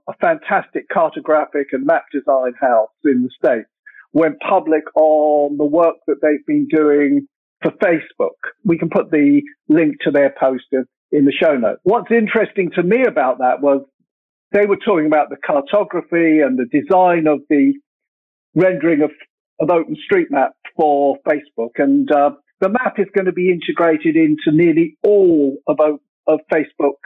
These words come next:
map-related things. So where your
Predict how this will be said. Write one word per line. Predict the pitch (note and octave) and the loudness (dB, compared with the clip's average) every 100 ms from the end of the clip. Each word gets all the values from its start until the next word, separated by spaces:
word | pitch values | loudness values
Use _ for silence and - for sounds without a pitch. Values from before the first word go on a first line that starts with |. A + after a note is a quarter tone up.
| - _ _ _ _ - | -20 _ _ _ _ -4
map-related | E3 E3 - - D3 C#3+ C#3 C3+ C#3+ C3 B2+ - _ - | -2 0 -2 -2 0 2 0 -2 0 0 -2 -12 _ -2
things. | D3 C3 B2+ | 0 -2 -2
So | C#3+ | -2
where | C3 D3 C#3+ | 0 2 2
your | C3+ C3+ | 0 -4